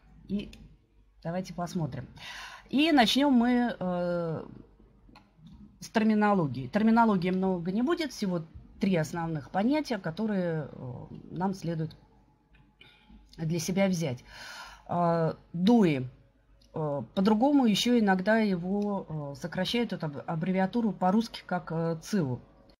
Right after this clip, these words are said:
Э, цифровой идентификатор объекта, более привычный, это все-таки, э, англоязычная версия дои. А, это идентификация, это, э,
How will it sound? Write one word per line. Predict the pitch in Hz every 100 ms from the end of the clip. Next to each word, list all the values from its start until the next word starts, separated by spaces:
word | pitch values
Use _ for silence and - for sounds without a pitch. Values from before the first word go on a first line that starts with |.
| _ _ - - - - -
Э, | 143 139 135 131
цифровой | - 151 208 190
идентификатор | 160 170 175 - 165 185 190
объекта, | 214 254 339 - 254
более | 208 208 170
привычный, | 160 185 247 240 220 185
это | 185
все-таки, | - 170 165 - 175
э, | 170 165 - 147 143 -
англоязычная | 175 160 180 180 156 - 156
версия | 156 147 - 143
дои. | 147 214 294 302 302 - - - - - - - - - - - - - - - -
А, | 160 170 165 160 - - - - - - -
это | - 254 254 233
идентификация, | 226 - 196 214 190 - 220 214 165 - 165 151 147 - - - - - - - - - - - - - - - - -
это, | 160
э, | 170 170 - 160 156 151 147 139 127